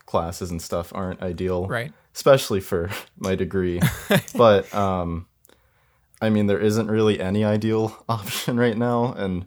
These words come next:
Speaker 2: Yeah.
Speaker 1: taking a gap semester has its whole other set of consequences and, and factors to consider and stuff,
Speaker 2: Yeah,
Speaker 1: so.
Speaker 2: yeah.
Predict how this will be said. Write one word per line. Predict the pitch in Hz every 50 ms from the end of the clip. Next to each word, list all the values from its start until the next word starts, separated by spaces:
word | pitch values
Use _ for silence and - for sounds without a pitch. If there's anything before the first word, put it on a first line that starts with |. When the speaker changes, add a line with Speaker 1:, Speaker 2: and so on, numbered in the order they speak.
| - -
Speaker 2:
Yeah. | 135 127 - - - _ _ _
Speaker 1:
taking | - 120 104 101 117 110
a | 107 98
gap | 87 98 92 95 95 -
semester | - 104 104 98 95 - - 104 98
has | 107 98 90 87
its | 92 87 -
whole | - 98 92 92
other | 90 87 87 92 92 90 92 95 104 - _ _ _
set | - - - 120 104 95
of | 98 92 87 85 - - - _ _ _ _ _ -
consequences | - - 107 95 92 - 101 - - 98 95 92 - - 92 90 87 85 82 -
and, | 87 85 85 80 -
and | - 82 82 -
factors | - - 95 85 85 - - 90 87 85 85
to | - 90
consider | - 95 85 - - 90 80 82 82
and | 80 82 -
stuff, | - - 82 - - -
Speaker 2:
Yeah, | 135 120 120
Speaker 1:
so. | 117
Speaker 2:
yeah. | 120 117